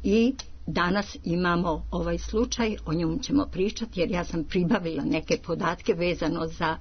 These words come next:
R T B Bor i njihove arbitraže. To znači, danas može da bude predmet i to da pričam u njihove tri arbitraže koje su veoma interesantne.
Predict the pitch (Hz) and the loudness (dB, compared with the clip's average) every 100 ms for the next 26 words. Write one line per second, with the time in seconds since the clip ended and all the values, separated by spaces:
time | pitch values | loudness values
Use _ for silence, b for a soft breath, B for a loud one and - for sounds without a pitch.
0 | - 156 - 180 180 180 151 208 208 - | -2 -4 -2 -4 -2 -2 4 4 4 2
1 | 254 240 202 - 156 156 175 - 160 147 | 4 6 6 2 -2 -2 -4 -4 -6 -4
2 | 151 170 170 165 - 170 190 196 - - | -4 -2 -4 -4 -2 -2 -2 -4 -4 -2
3 | 185 233 277 - 180 196 220 - 185 175 | 0 0 -2 -2 0 0 -2 -2 -2 -2
4 | 165 180 175 180 240 - B B B B | 0 2 2 2 0 -2 B B B B
5 | - 269 226 - 240 277 B B - 160 | 0 2 2 4 4 4 B B -2 -2
6 | - - 285 - 247 226 - 160 165 175 | 0 2 2 4 4 4 4 2 4 2
7 | 233 262 208 240 - 247 277 - - - | 2 2 0 0 2 4 4 2 -8 -8
8 | - - 165 156 - - 151 147 226 226 | -4 -2 0 0 0 0 0 0 -2 0
9 | 180 160 - 170 165 156 185 202 180 - | 0 -2 -4 -4 -2 -2 -2 -6 -4 -4
10 | - - - - | -4 -6 -8 -10